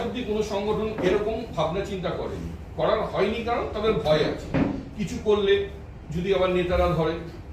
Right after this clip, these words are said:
বা পুলিশ যদি ধরে, যদি জেলে ফেলে দেয়, তাহলে কি হবে? কারণ কি আমরা ওই বই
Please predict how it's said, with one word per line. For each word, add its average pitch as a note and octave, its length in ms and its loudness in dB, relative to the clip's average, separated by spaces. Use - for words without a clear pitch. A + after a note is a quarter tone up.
বা D#3+ 80 0
পুলিশ F#3 220 -2
যদি E3+ 140 0
ধরে, D#3+ 160 4
যদি E3 220 2
জেলে E3 280 4
ফেলে D3+ 220 -2
দেয়, D3+ 160 2
তাহলে D#3 240 0
কি D3+ 140 -6
হবে? B2+ 160 0
কারণ F3 200 4
কি - 60 2
আমরা G3+ 220 4
ওই A3+ 160 2
বই G3+ 140 8